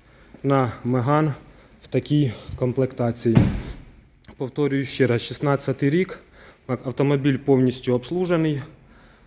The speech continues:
навіть лобове, як я вже казав, у нас оригінальне, лед Pure Vision фари, дистронік,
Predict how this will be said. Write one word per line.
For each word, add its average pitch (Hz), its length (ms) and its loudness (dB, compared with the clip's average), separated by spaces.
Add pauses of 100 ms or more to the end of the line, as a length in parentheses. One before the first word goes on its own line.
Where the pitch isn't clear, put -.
(560)
навіть 123 320 0
лобове, 131 360 2
як 156 180 -2
я 143 60 0
вже 131 140 -2
казав, 123 420 0
у - 20 0
нас 120 300 -2 (680)
оригінальне, 139 880 0 (1600)
лед 131 280 2 (320)
Pure 127 120 -2
Vision 117 380 0
фари, 156 520 0
дистронік, 135 680 -2